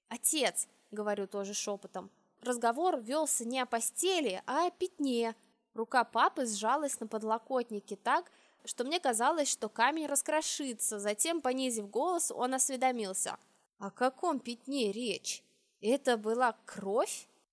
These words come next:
"Это была грязная вода", ответив, я задумалась. "Но вполне могла бы быть и кровь. Избежать этого удалось путём преодоления трудностей, приложения природной вредности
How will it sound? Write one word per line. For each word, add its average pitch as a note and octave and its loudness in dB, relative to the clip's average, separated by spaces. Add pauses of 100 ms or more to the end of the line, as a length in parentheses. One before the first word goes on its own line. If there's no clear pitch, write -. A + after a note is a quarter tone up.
(160)
"Это C#4 -4
была C#4+ -2
грязная C#4 0
вода", B3 -2 (300)
ответив, D#4 -2
я A3 0
задумалась. A3 -4 (440)
"Но A#3 -4
вполне C4 0
могла B3+ 2
бы D4 0
быть G3+ -4
и E4+ -4
кровь. A3+ -2 (400)
Избежать B3 0
этого A#3 0
удалось G#3+ 0
путём D#4 -2
преодоления B3 0
трудностей, A#3 -2
приложения A#3 -2
природной C#4 0
вредности B3+ -2